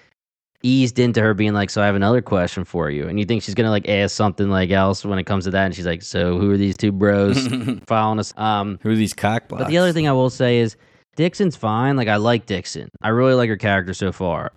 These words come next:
Speaker 1: I mainly like her as just a special investigator. I'm not saying I necessarily like her as the new girl for Reacher. Don't have much background information, but just like everything's anthology, I do know that he pretty much has, like, a new girl every book.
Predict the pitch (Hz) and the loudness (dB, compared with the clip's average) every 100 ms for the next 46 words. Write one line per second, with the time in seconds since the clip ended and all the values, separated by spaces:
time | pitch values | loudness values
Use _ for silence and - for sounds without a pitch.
0 | _ _ _ _ - 117 110 117 151 185 | _ _ _ _ -2 0 2 4 4 4
1 | 160 131 104 104 - 101 - 98 98 - | 4 4 4 2 0 -2 0 0 -2 -2
2 | 98 92 - 101 - 90 87 98 - - | -6 -6 -2 -2 0 -4 -2 -4 -6 -10
3 | 60 53 71 120 135 120 123 110 98 98 | -10 -8 -4 0 0 -2 -2 -2 -2 -2
4 | - 98 92 92 90 92 - 90 90 87 | -4 -4 -2 -2 -2 -2 -2 0 0 -2
5 | - - _ _ _ _ _ 104 104 95 | -8 -20 _ _ _ _ _ -2 0 0
6 | 85 98 101 92 90 - 101 95 90 85 | 0 2 4 2 0 0 0 2 0 -2
7 | 60 50 104 110 - 143 147 143 - _ | -4 -4 -2 0 0 2 2 2 -6 _
8 | _ 117 135 160 156 151 147 147 139 - | _ 0 4 4 4 4 4 2 0 0
9 | 131 127 123 120 120 120 117 113 - 113 | 2 2 2 0 0 0 0 0 -2 -6
10 | 101 87 - 123 131 139 135 131 127 123 | -6 -8 -2 0 2 0 2 2 2 0
11 | 117 117 110 110 104 101 101 104 95 87 | 0 0 2 2 2 2 0 -4 -4 -2
12 | 110 113 110 98 95 - 107 101 101 101 | 0 4 4 2 -2 0 0 2 0 0
13 | 87 92 95 92 92 87 98 95 92 92 | 0 -2 -2 0 0 2 2 4 2 0
14 | 82 92 107 | 0 2 2